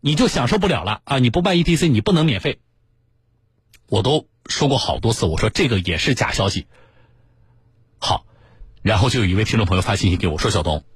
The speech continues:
收费站都贴出来了，说不办E T C，明年假期不能免费通行。”哪个收费站贴的？来，我们来连线我们的车友朱先生。朱先生，你好。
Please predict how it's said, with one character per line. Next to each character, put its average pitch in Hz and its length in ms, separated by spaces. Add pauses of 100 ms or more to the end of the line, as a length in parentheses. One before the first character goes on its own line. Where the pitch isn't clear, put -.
(1040)
收 175 240
费 160 140
站 131 180
都 117 100
贴 143 320
出 107 140
来 73 160
了， - 160 (1500)
说 120 460 (800)
不 143 120
办 131 220
E 117 80
T 113 140
C， 117 180
明 107 240
年 101 280 (440)
假 113 220
期 - 180
不 156 200
能 107 160
免 95 160
费 95 120
通 85 160
行。” - 200 (840)
哪 127 180
个 175 120
收 190 120
费 160 120
站 151 180 (300)
贴 156 220
的？ 123 160 (260)
来， 139 200 (200)
我 113 80
们 113 100
来 147 80
连 135 160
线 127 200 (300)
我 120 80
们 123 80
的 139 60
车 147 160
友 113 80
朱 127 160
先 113 160
生。 107 80
朱 175 140
先 180 120
生， 165 100
你 151 40
好。 123 200